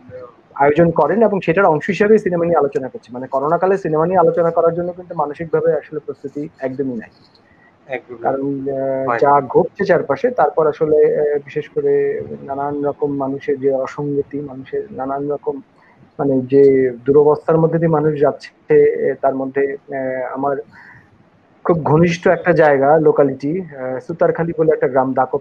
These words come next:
Speaker 1: থানায়, আহ, যেটা সুত-, শুনতে কেউ পাও ছ-, সিনেমার, আহ, মূল plot যেখানে করা হয়েছিল,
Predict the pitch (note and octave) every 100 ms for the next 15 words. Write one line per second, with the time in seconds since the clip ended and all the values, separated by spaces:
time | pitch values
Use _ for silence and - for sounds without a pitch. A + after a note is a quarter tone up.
0 | - C3 B2 C#3 F3+ - C3+ B2+ B2+ B2+
1 | B2 C#3 C3+ D3+ - D#3 D3 - D#3 D#3
2 | D#3+ D#3 D3+ - - D3+ D3 C#3+ - E3
3 | C#3 D3 C#3+ C#3 C3+ C#3 C3+ C3 C3+ D3+
4 | D3 - D3 C#3+ C3 C3+ C3 C3 A#2+ B2+
5 | B2 A#2+ - B2